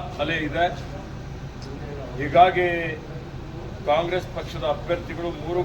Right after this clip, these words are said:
ಕಡೆ ಭಾರಿ ಅಂತರದಿಂದ ಗೆಲುವು ಸಾಧಿಸಲಿದ್ದಾರೆ.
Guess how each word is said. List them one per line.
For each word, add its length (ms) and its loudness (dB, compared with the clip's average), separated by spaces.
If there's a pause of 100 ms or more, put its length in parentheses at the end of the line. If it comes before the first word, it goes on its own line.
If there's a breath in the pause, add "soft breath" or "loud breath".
ಕಡೆ 200 8 (920)
ಭಾರಿ 320 8
ಅಂತರದಿಂದ 580 0 (680)
ಗೆಲುವು 360 0
ಸಾಧಿಸಲಿದ್ದಾರೆ. 800 -4